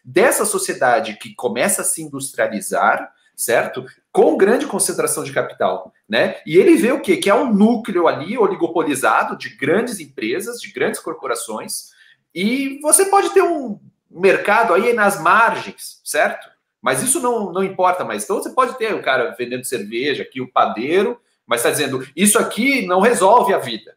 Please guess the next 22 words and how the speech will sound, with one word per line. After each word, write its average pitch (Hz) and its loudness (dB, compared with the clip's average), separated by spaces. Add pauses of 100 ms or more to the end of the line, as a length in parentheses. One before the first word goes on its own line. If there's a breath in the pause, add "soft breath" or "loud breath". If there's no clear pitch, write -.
(380)
certo? - -4 (220)
Tem 170 -4
um 160 0
aspecto 185 -4
central 185 2
aqui 208 -4
que 165 -4
é 151 0
a 113 2
grande 160 2
corporação. 165 -4
Então 131 -2
a 202 0
grande 254 0
corporação, 196 -4 (260 loud breath)
ela 170 2
entra 202 -4
como 190 -4
um 180 -4
aspecto 180 -4
central, 170 0 (300 soft breath)
né, 127 -4